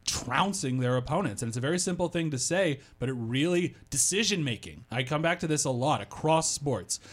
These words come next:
To me, the best skill that you can have if you are not an out and out superstar is decision making.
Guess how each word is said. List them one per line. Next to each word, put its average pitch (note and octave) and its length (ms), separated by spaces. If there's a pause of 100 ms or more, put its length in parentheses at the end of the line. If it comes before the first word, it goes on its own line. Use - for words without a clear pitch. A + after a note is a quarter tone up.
(180)
To D3 140
me, F3 260
the A#2 160
best C#3+ 420
skill D3+ 320
that D#3 140
you C#3+ 140
can B2 160
have B2+ 580 (220)
if B2+ 160
you C#3+ 140
are C#3 100
not C3+ 260
an A2+ 160 (140)
out D3+ 240
and D3+ 180
out C3 280
superstar F#3+ 1000 (640)
is D3+ 220
decision D#3 580
making. F2+ 400